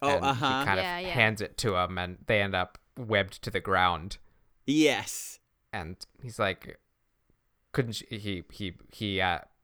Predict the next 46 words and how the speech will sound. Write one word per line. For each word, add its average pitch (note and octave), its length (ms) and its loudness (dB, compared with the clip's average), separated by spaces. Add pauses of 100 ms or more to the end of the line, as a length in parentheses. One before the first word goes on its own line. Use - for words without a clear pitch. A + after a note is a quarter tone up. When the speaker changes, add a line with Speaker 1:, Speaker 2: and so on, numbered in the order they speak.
(100)
Speaker 2:
summons B2 440 6
Red G#2 240 4
Wing, F#2+ 200 -2
and F#2+ 120 -6
Red F#2+ 160 0
Wing F#2 200 -4
takes F2+ 360 -4
Spider-Man F#2 480 0
for - 100 -6
a E2+ 40 -4
ride, F2 280 0
and D#2+ 140 -10
Bucky's - 280 -8
like, D#2+ 220 -8
"Uh, E2 80 -8 (640)
couldn't G#2+ 200 -2
you G#2 40 0
have - 80 -4
done G2 160 0
that F2+ 140 0
earlier?" F2 500 -2 (220)
He's - 240 0
like, E2+ 100 -10
"I D#2 40 -10
hate - 260 -12
you." D2 200 -12 (200)
Speaker 1:
<laughs> G3 100 6 (280)
He C3 80 0
Speaker 2:
And A2 80 -4 (140)
he A#2+ 100 -2
Speaker 1:
hates C#3 120 4
Speaker 2:
said D3 180 8
Speaker 1:
you. A2 40 -4
Speaker 2:
that C3+ 220 10
was B2 140 2
the B2 120 0
genesis G#2 560 2
of F#2 140 -6
the F2+ 100 -2
show. E2+ 380 -4
Speaker 1:
<laughs> - 40 -20
That's A#3+ 540 10 (480)
Speaker 3:
There B3+ 140 4
you G#3 80 -2
go. F3 60 0
Speaker 1:
hilarious. F3+ 480 0